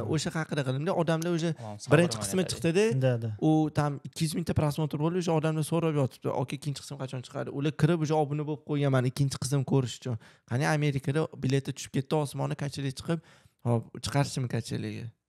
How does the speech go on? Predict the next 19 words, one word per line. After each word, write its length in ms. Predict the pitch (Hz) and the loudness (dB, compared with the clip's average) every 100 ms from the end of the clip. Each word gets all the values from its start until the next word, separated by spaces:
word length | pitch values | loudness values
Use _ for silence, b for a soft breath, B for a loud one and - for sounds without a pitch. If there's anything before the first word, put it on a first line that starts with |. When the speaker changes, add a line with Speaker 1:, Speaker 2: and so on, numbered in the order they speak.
| _ _ - | _ _ -2
Speaker 2:
Masalan, 360 | 131 120 156 151 B B B | 0 2 2 0 B B B
shunaqa 300 | - 170 170 | 0 2 4
yo'llarni 440 | 170 175 175 160 | 4 6 4 2
qilish 220 | 156 139 - | -2 -2 0
kerak. 360 | 131 127 123 b b _ - | 2 4 2 b b _ 4
Odamlarni 520 | 143 143 160 175 180 | 4 6 4 2 2
zastavить 500 | 165 156 147 180 165 | 2 2 4 2 2
qilish 380 | - 151 - - | 0 -6 -6 -6
kerak, 320 | - 151 190 196 - | 0 2 4 0 -2
e, 260 | 139 131 127 | 0 2 2
profilga 440 | 147 147 151 147 | 2 2 4 2
kirib, 300 | 147 170 175 - - b b b | 2 0 0 -6 -14 b b b
keyingi 300 | - 151 156 147 | 0 2 4 2
videoni 360 | 147 143 147 | 4 4 2
kuttirish 500 | 143 - - 135 - | -2 -10 -4 -4 -4
kerak-da. 540 | - 123 120 127 151 165 _ b - | -4 -4 -4 -4 -4 -4 _ b 2
Yoki 220 | 156 180 | 4 4
masalan, 340 | 208 202 214 196 | 2 2 2 2
mana, 160 | 156 | 2